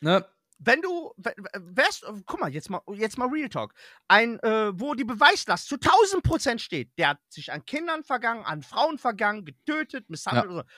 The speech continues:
Speaker 2: Mach doch bei denen! Mach!
Speaker 1: Ja. Ja.
Speaker 2: Mach! Mach hier, spritz dem was so, äh, ja, Menschenwürde ist unantastbar. Halt die Fresse, der hat's alles, äh, äh,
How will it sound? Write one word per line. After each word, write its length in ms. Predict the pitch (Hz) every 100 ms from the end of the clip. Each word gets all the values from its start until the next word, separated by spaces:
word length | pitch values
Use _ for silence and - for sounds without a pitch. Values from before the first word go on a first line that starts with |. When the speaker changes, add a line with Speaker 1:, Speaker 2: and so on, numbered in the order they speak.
| _
Speaker 2:
Mach 180 | 233 494
doch 180 | - 453
bei 160 | -
denen! 420 | 208 - 508 370 - _ _ _ _ _ _ _ _ _ _ _ _
Mach! 140 | - 294
Speaker 1:
Ja. 240 | 359 - - _ _ -
Ja. 280 | 123 202
Speaker 2:
Mach! 460 | 214 320 605 605 - _ _ _ _ _ _ _ _
Mach 300 | 202 302 494
hier, 220 | 254 349 427
spritz 420 | - - 427 -
dem 180 | 359 339
was 260 | 294 311 -
so, 460 | 277 285 277 269 202
äh, 320 | 233 190 -
ja, 320 | 214 226 214 180
Menschenwürde 760 | 214 220 214 175 208 208 196
ist 160 | 175 -
unantastbar. 560 | 202 175 208 202 220
Halt 180 | 247 -
die 80 | 233
Fresse, 280 | - 311 233
der 60 |
hat's 140 | 220 -
alles, 260 | 285 330 -
äh, 80 |
äh, 720 | 226 208 214 - - 214 214